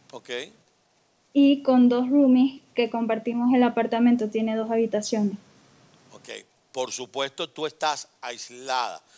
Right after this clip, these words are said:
Speaker 1: Hay una cosa
Speaker 2: Sí.
Speaker 1: que no se le pregunta a las damas, pero en tu caso, por razones estrictamente científicas, te voy a preguntar. ¿Qué edad tienes?
Speaker 2: Tengo veinticuatro años.
Speaker 1: Veinticuatro años. Es decir, Dayana, que tú no formas parte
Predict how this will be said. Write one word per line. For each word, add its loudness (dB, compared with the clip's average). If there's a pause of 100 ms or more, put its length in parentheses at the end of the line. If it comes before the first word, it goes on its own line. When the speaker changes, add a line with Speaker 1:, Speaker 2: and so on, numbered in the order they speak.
(240)
Speaker 1:
Hay -2
una -2
cosa 2
Speaker 2:
Sí. -16
Speaker 1:
que -8
no -6
se -6
le -4
pregunta -8
a -4
las -8
damas, -8
pero -10
en -14
tu -20
caso, -8
por -12
razones -12
estrictamente -12
científicas, -14
te -12
voy -10
a -12
preguntar. -16 (260)
¿Qué -6
edad -2
tienes? -16 (880)
Speaker 2:
Tengo 4
veinticuatro 0
años. 0 (200)
Speaker 1:
Veinticuatro -8
años. -12
Es -10
decir, -8
Dayana, -8
que -16
tú -14
no -10
formas -10
parte -6